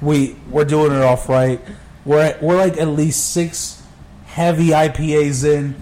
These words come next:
'cause that's how we do things. And we're going through there.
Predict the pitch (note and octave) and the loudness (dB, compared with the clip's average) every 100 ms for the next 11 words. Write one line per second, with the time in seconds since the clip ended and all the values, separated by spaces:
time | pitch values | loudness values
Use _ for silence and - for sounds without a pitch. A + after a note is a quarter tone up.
0 | - - - D3+ D#3 E3 - F#3 D#3+ D3+ | -8 -6 -4 -4 -4 -4 0 2 2 0
1 | D#3 F3 - D#3+ C#3+ C#3 C3 - - - | 2 2 2 0 0 -2 -4 -8 -18 -20
2 | - D3+ D#3 F3 E3 F#3 E3+ C3 D3+ D3 | -8 -4 0 0 0 0 0 0 0 2
3 | C#3 C3 B2+ | 2 2 0